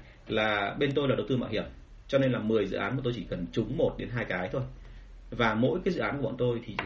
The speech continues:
giá trị nó rất là lớn. Thời điểm đó là cậu ấy đang giữ một cái, cái số lượng vốn mà theo tôi được biết là cỡ khoảng bốn trăm triệu đô la tại Việt Nam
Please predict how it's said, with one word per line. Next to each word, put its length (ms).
giá 180
trị 160
nó 100
rất 100
là 60
lớn. 300
Thời 120
điểm 200
đó 220
là 180
cậu 120
ấy 100
đang 180
giữ 240
một 300
cái, 380
cái 100
số 160
lượng 200
vốn 320
mà 180
theo 180
tôi 100
được 140
biết 320
là 180
cỡ 160
khoảng 280
bốn 180
trăm 160
triệu 140
đô 100
la 140
tại 120
Việt 100
Nam 200